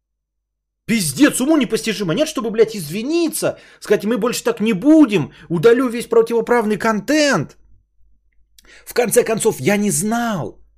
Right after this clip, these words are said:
ребята, что нельзя. Извините меня за мою глупость, но, блядь, нести полную ересь, блядь. Еб, чтобы не узнали мой номер. Кого ебет? Почему закон ебет твои проблемы, блядь? Проблемы негра, шерифа не ебут.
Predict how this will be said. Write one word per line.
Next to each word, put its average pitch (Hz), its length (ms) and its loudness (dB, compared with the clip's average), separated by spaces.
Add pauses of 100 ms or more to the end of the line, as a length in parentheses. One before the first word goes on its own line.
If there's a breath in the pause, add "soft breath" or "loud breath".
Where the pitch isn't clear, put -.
ребята, 147 460 0
что - 180 -6
нельзя. 131 540 -4 (680)
Извините 196 400 -2
меня 208 140 -2
за 185 80 0
мою 208 180 0
глупость, 214 420 2 (200 loud breath)
но, 190 140 2
блядь, 247 280 4
нести 233 360 -4
полную 226 520 -2
ересь, 196 460 -2
блядь. 175 300 0 (180 loud breath)
Еб, 160 220 -6
чтобы 202 280 -10
не 202 80 -6
узнали 208 360 -4
мой 190 160 -6
номер. 180 180 -6 (100)
Кого 262 380 4
ебет? 302 580 4
Почему 294 340 -2
закон 240 480 0 (260 loud breath)
ебет 240 600 0
твои 262 280 2
проблемы, 254 560 0
блядь? 127 280 -6
Проблемы 262 460 0
негра, 240 520 0 (120 loud breath)
шерифа 240 600 0
не 185 180 0
ебут. 240 640 2